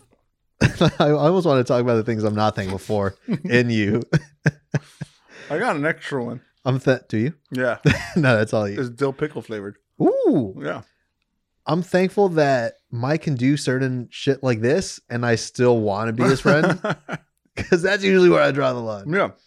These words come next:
Speaker 1: No, but I'm also thankful for the listeners every week for you guys to, uh, stick around with us, watch us grow as a podcast, watch us maybe even fall as a podcast.
Speaker 2: Mm-hmm. Mm-hmm.
Speaker 1: Uh, and even, even the people that think my face is funny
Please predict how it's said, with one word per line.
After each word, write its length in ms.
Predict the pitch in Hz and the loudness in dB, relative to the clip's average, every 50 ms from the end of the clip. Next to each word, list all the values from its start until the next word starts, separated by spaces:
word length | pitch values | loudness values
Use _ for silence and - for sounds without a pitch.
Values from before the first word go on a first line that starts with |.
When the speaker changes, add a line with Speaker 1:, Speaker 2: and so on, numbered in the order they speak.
| _ _ _ _ _ _ _ | _ _ _ _ _ _ _
Speaker 1:
No, 200 | 165 165 165 165 | -6 -2 0 0
but 60 | 160 | 2
I'm 60 | 165 160 | 2 0
also 200 | 165 156 151 147 | 0 0 0 0
thankful 280 | 143 143 135 127 123 | 0 0 0 0 -2
for 100 | 117 120 | -6 -4
the 100 | 113 113 | -2 -2
listeners 680 | 110 117 123 123 - - 127 123 123 123 120 113 107 - - - | 0 0 0 -2 -2 -4 -6 -6 -4 -4 -4 -6 -8 -10 -10 -4
every 320 | 120 127 131 131 139 131 | -2 -2 0 0 0 0
week 320 | 123 117 117 117 113 - - | 0 0 0 0 0 -2 -4
for 100 | 117 110 | -6 -6
you 100 | 110 110 | -4 -4
guys 260 | 113 110 107 107 - - - | -4 -4 -4 -4 -6 -8 -6
to, 100 | 120 113 | -4 -2
uh, 300 | 107 107 107 107 104 104 - _ _ _ _ _ _ _ _ _ _ _ - | -2 -2 -2 -2 -4 -6 -8 _ _ _ _ _ _ _ _ _ _ _ -16
stick 340 | - - - 180 165 - | -14 -6 -4 -4 -2 -2
around 300 | 175 160 160 156 156 160 | 0 0 2 2 2 2
with 120 | 160 156 147 | 0 2 2
us, 260 | 156 156 156 - - | 2 0 0 -2 -6
watch 380 | 135 120 131 151 156 156 - - | -4 -2 0 0 0 0 -2 -4
us 120 | 135 117 117 | -6 -8 -8
grow 360 | 113 - 123 123 131 131 131 | -8 -6 -4 -2 -2 0 0
as 140 | 127 120 110 | 0 -2 -2
a 40 | 110 | -6
podcast, 680 | - 123 131 123 135 - - 143 131 131 139 - - - | -6 -6 -4 -4 -4 -4 -6 -6 -8 -6 -10 -12 -14 -12
watch 380 | 120 117 117 127 135 135 - 131 | -4 0 2 2 2 2 0 -2
us 200 | 110 - - 147 143 - - | -4 -4 -6 -10 -16 -14 -8
maybe 280 | 117 117 120 113 117 | -6 -4 -4 -2 -2
even 240 | 117 113 104 101 98 | -4 -4 -4 -4 -6
fall 400 | 98 - - 123 131 131 127 113 | -6 -4 -2 0 2 2 2 2
as 120 | 104 101 98 | 0 0 -2
a 40 | 98 | -6
podcast. 760 | - - - - 117 - - 139 131 131 165 220 226 - - _ - | -8 -10 -8 -8 -8 -8 -6 -4 -2 0 0 0 -2 -4 -8 _ -10
Speaker 2:
Mm-hmm. 180 | 123 113 123 180 | -8 -6 -4 -4
Mm-hmm. 60 | 214 196 - _ _ _ _ | -6 -6 -10 _ _ _ _
Speaker 1:
Uh, 680 | 131 135 147 156 165 175 180 190 190 196 196 202 196 - - _ - | 0 2 4 4 4 2 2 0 -2 -4 -4 -6 -6 -8 -12 _ -8
and 300 | 208 240 240 240 254 285 | -6 -6 -6 -6 -4 -2
even, 260 | 294 294 294 285 277 | -2 0 -2 -2 -4
even 260 | 254 269 285 330 330 | -4 -4 -4 -2 -4
the 80 | 330 320 | -4 -4
people 240 | 320 302 311 330 | -4 -4 -2 -2
that 140 | 320 311 311 | -2 -4 -4
think 140 | 311 311 302 | -4 -6 -4
my 120 | 302 302 285 | -4 -4 -4
face 240 | - 294 294 285 269 | -4 -4 -4 -4 -4
is 120 | 269 254 | -6 -6
funny 300 | - 262 226 175 131 110 | -6 -6 -4 -4 -4 -4